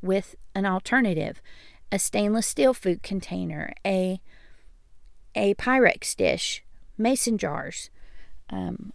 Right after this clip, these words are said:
we have moved from storageware and Tupperware to Pyrex slowly over time.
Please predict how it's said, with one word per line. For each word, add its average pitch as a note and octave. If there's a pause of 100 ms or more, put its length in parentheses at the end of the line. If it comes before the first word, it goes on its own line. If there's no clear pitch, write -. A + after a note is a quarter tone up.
we A3+
have G3+
moved G3
from F#3+ (960)
storageware G#3+
and G3+
Tupperware G3
to -
Pyrex - (280)
slowly A3
over F#3
time. -